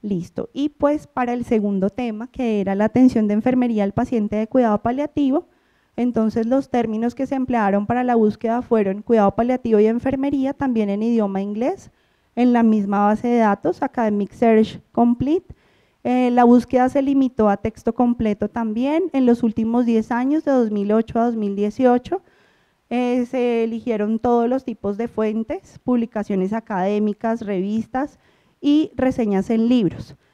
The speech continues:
Se encontraron diez mil ciento sesenta y tres resultados,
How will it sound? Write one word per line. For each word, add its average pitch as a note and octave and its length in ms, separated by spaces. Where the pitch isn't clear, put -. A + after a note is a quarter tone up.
Se C4+ 140
encontraron B3 720
diez C4+ 420
mil C4+ 300
ciento C4 380
sesenta C#4 400
y B3 80
tres G#3 280
resultados, B3+ 840